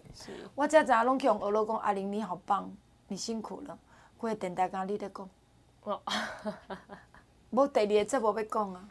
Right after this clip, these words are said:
Speaker 1: 嗯。
Speaker 2: 可是因拢知影讲，我无摕恁的钱啊。
Speaker 1: 嗯。
Speaker 2: 我这添油香的啦，要添就来添，唔添莫添啦。
Speaker 1: 嗯。
Speaker 2: 那这样，恁家讲恁是执政党呢？
Speaker 1: 嗯，嗯。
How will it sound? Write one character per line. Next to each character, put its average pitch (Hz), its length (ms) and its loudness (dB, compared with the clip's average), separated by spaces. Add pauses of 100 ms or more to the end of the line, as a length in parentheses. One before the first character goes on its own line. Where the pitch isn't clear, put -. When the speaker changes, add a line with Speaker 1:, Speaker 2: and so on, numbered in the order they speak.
(320)
Speaker 1:
嗯。 180 240 -4 (400)
Speaker 2:
可 254 140 0
是 311 340 2
因 262 160 2
拢 302 160 6
知 262 60 2
影 233 120 6
讲， 254 220 4
我 269 140 4
无 220 120 0
摕 196 200 -4
恁 214 120 -2
的 196 120 -4
钱 - 180 -16 (100)
啊。 - 60 -20 (200)
Speaker 1:
嗯。 190 260 -2 (180)
Speaker 2:
我 330 160 4
这 339 100 2
添 247 240 2
油 233 160 0
香 254 180 2
的 254 140 4
啦， 214 160 4
要 277 60 4
添 285 220 2
就 208 80 6
来 180 120 10
添， 240 180 2
唔 190 120 -2
添 214 120 0
莫 220 180 0
添 190 240 -4
啦。 185 180 -8
Speaker 1:
嗯。 - 260 -10 (880)
Speaker 2:
那 415 180 8
这 - 200 0
样， 403 160 6 (360)
恁 359 260 6
家 254 180 8
讲 226 60 0 (180)
恁 359 240 8
是 226 100 -2
执 233 340 -2
政 349 420 4 (100)
党 202 240 8 (160)
呢？ 226 80 0 (480)
Speaker 1:
嗯， 180 560 -4 (160)
嗯。 180 80 -10